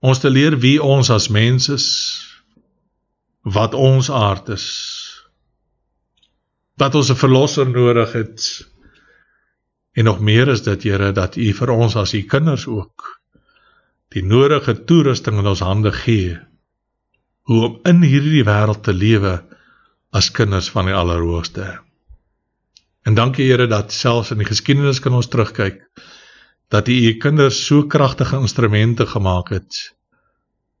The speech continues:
dat hulle baie dinge kon verander het. Dat die wêreld se oë kon oopgegaan het vir dinge wat hulle aanvaar het as normaal,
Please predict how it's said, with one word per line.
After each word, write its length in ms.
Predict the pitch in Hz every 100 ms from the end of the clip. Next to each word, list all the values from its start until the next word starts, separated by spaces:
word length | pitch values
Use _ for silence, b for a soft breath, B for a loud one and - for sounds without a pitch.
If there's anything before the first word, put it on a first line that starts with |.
| _ _
dat 160 | - 98
hulle 140 | 101 98
baie 320 | 92 104 139
dinge 300 | 127 110 113
kon 220 | 113 113
verander 480 | 95 107 110 110 90 85
het. 280 | - - - - - - _ _ _ _ _ _ _ _ _ _ _ _ -
Dat 100 | 107
die 120 | 104
wêreld 340 | 107 120 143 127
se 100 | 127
oë 300 | 147 135 131
kon 220 | 123 113
oopgegaan 720 | 202 180 - 147 - 131 110
het 220 | 90 - - - - _ _ _ _ _ _ _ _ _ _ _
vir 120 | - 107
dinge 200 | 120 151
wat 120 | 135
hulle 160 | 135 131
aanvaar 600 | 127 110 - 160 151 139
het 80 | 131
as 180 | 131 -
normaal, 680 | 107 104 98 110 98 92 85